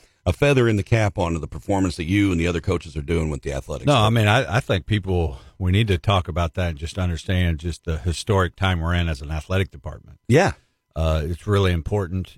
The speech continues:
Speaker 2: You know, we are front page news, and the, the, you know,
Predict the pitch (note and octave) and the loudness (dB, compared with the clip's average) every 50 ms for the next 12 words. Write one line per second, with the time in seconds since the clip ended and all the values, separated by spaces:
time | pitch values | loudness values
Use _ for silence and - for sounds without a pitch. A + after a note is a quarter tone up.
0 | _ - F#2+ F2 F2 E2+ E2 D#2 F2 G2+ G2+ G#2 F2+ D#2 F#2 G2 G2+ F#2 - - | _ -6 -4 0 0 0 0 0 2 2 2 2 2 2 4 4 4 2 0 -2
1 | G#2 G2 F2+ - _ _ _ _ _ - - G2+ G#2 F2 D#2 E2+ F#2+ G2 G#2 G#2+ | -2 -2 -2 -6 _ _ _ _ _ 0 2 2 2 2 0 2 2 4 4 4
2 | G#2 G#2 G2+ F#2+ - - - E2+ F2+ F2+ F2 E2+ E2 D#2+ D#2 D2+ E2+ C2+ - - | 4 2 0 -2 -6 -14 -10 -6 -4 -2 0 0 0 0 -2 -4 -6 -8 -10 -12
3 | _ - F2+ E2 D#2+ D#2+ D#2+ D#2+ D2+ C2+ A1+ - _ _ _ _ _ _ - F#2+ | _ -4 -2 -2 0 0 -2 -4 -6 -10 -14 -18 _ _ _ _ _ _ -12 -8
4 | F2+ D#2+ D2+ D#2 | -8 -6 -6 -8